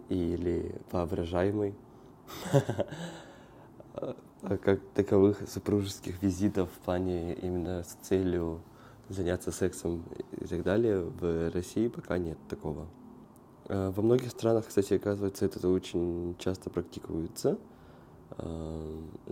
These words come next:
но это небольшие страны, да, как, э, Россия, как, э, С Ш А и так далее. Но в основном это практикуется, и они, э, действительно, а, видятся, например, раз в неделю со своими супругами,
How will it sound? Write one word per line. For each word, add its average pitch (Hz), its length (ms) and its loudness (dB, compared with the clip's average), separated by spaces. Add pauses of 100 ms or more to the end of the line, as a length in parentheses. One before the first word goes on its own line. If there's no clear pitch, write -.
но 113 160 8
это 117 160 4
небольшие 107 520 8
страны, 87 440 -2
да, 87 180 0
как, 98 280 2
э, - 160 -4 (720)
Россия, 92 920 2
как, 78 140 -2 (180)
э, 78 500 -2
С - 120 -10
Ш - 220 -8
А 87 280 2
и - 20 -8
так 82 160 -4
далее. 85 300 0 (1700)
Но 101 160 0
в - 20 -2
основном 101 440 2
это 95 140 -4
практикуется, 127 760 0
и 90 80 4
они, 87 240 -2
э, - 20 -6 (680)
действительно, 87 640 -2 (480)
а, 85 260 -4
видятся, 92 460 0
например, 85 440 -2
раз 87 220 0
в - 40 -6
неделю 85 420 2
со - 160 -8
своими 85 440 0
супругами, 92 600 0